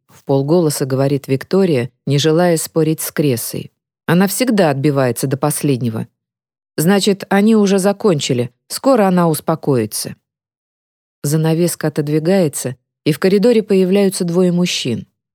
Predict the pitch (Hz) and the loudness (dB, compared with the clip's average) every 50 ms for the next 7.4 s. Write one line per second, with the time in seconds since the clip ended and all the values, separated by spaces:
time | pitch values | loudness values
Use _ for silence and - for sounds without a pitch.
0 | _ _ _ _ _ _ _ _ - 147 143 160 170 160 156 - - - 151 156 | _ _ _ _ _ _ _ _ -8 -2 0 0 2 0 0 -2 -4 -4 -4 -2
1 | 156 151 160 156 160 160 151 156 170 170 160 156 156 147 151 160 165 160 - - | -2 0 0 0 0 0 0 0 0 0 0 -2 -2 -2 -2 -2 -2 -2 -2 -4
2 | 151 147 - - - - 175 165 151 127 113 - - _ _ _ _ _ _ _ | -6 -6 -6 -8 -4 -2 -2 0 0 -2 -4 -6 -10 _ _ _ _ _ _ _
3 | _ _ _ _ _ _ - 165 180 196 269 269 247 233 208 220 226 208 - - | _ _ _ _ _ _ -2 0 2 2 4 4 4 4 4 4 2 2 2 2
4 | 240 214 202 180 196 196 190 - - 196 185 180 185 175 180 180 175 - - 175 | 2 2 2 2 2 2 0 2 2 2 2 2 2 0 2 2 0 0 0 0
5 | 175 175 170 185 190 175 - - 156 156 156 156 151 151 151 147 170 185 220 220 | 0 2 2 2 2 0 0 0 -2 -2 0 -2 -2 -4 -4 -2 0 2 2 0
6 | 220 - 180 156 - - - - 190 196 185 180 180 165 170 165 160 156 - 160 | 0 -2 -4 -4 -4 -6 -4 0 0 2 2 2 2 2 2 0 0 0 -2 -2
7 | 151 151 135 117 - - 110 117 | 0 0 0 -2 -2 -6 -10 -10